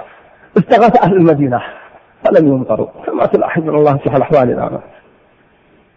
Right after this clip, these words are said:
يقول: "فكنت في المدينة في وسط الليل"، قديم، ما كان فيها كهرباء ولا شيء، قديمة قبل مئات السنين. يقول: "فجاء رجل ورفع يديه واستغاث،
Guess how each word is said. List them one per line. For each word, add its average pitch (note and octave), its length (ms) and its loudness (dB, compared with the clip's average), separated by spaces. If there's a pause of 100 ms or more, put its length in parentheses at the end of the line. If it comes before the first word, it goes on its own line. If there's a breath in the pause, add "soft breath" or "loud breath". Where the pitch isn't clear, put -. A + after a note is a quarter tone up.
يقول: A#3+ 240 4
"فكنت A#3 320 4
في G#3 100 4
المدينة G3 480 2
في F3+ 140 0
وسط F#3+ 340 0
الليل"، E3+ 440 4 (400)
قديم، F4+ 360 2 (300)
ما D4+ 160 4
كان G#3+ 260 4
فيها D3+ 500 2
كهرباء C#3 520 2
ولا F3 200 2
شيء، D3 280 -2 (180)
قديمة B3+ 340 2
قبل F3 260 0
مئات F3+ 260 0
السنين. E3+ 340 -6 (1200)
يقول: A3 540 0 (460)
"فجاء E3+ 380 0
رجل E3 320 0 (1400)
ورفع D#3 460 0
يديه C#3+ 320 -2
واستغاث، A#2 460 -6